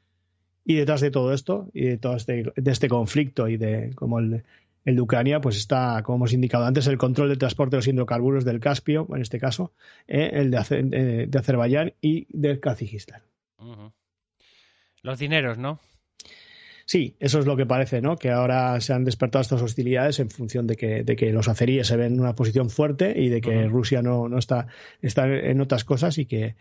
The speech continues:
Speaker 1: y que, bueno, pues que ellos van a ganar mucho dinero y mucha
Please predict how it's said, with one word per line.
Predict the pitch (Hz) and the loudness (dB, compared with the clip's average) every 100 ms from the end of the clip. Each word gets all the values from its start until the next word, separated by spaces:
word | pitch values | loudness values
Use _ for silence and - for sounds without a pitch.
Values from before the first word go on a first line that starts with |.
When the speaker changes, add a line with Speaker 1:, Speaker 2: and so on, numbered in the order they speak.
| - - _ _ _ _ | -20 -20 _ _ _ _
Speaker 1:
y | - 135 | -2 0
que, | 143 | 2
bueno, | 139 147 165 | 2 0 0
pues | 127 | -2
que | - 135 | 0 0
ellos | 131 | 0
van | 127 139 | 0 0
a | 127 | 0
ganar | 123 | 0
mucho | 123 131 139 | 0 0 0
dinero | 123 127 139 151 | 0 2 2 2
y | |
mucha | 131 135 139 123 | 0 0 0 -2